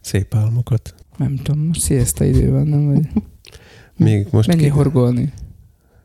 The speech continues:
Speaker 1: Menjél te is.
Speaker 2: Én megyek kiállítást készíteni.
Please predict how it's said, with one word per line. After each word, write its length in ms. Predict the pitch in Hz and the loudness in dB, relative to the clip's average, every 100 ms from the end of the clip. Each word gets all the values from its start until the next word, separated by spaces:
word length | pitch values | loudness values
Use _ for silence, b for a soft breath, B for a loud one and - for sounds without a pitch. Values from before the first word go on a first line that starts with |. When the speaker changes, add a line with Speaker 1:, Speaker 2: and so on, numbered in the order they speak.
| b - | b -4
Speaker 1:
Menjél 280 | 104 98 98 | 0 2 0
te 180 | - 101 | 2 0
is. 280 | 110 - - _ - | 0 -8 -20 _ -2
Speaker 2:
Én 200 | 151 147 | 0 0
megyek 600 | 156 151 151 131 - - - | -2 0 0 0 -4 -14 -10
kiállítást 640 | - 151 131 123 139 131 | -2 0 0 0 -2 -4
készíteni. 580 | - 135 - 139 139 139 | -2 -2 -2 -2 -2 -4